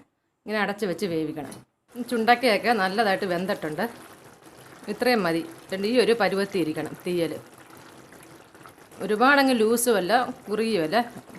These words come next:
ചെറുതായിട്ടൊന്ന് ഈ ഒരു പ-, ചെറി-, ചെറിയൊരു കുറുകിയ പരുവം.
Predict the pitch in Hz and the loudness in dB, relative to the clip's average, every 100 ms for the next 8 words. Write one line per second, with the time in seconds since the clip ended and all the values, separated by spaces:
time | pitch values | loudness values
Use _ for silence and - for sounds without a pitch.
0 | - 214 220 240 240 196 220 254 - - | -8 -2 4 4 4 0 -2 -4 -8 -20
1 | - - - - - - - - - - | -20 -20 -20 -20 -20 -20 -20 -20 -20 -20
2 | - - - - 220 202 165 165 185 202 | -20 -20 -20 -8 -4 -2 -4 -8 -8 -6
3 | 233 220 165 233 285 330 269 - 190 180 | -4 -6 -2 0 2 2 0 -2 -4 -2
4 | 151 147 | -4 -6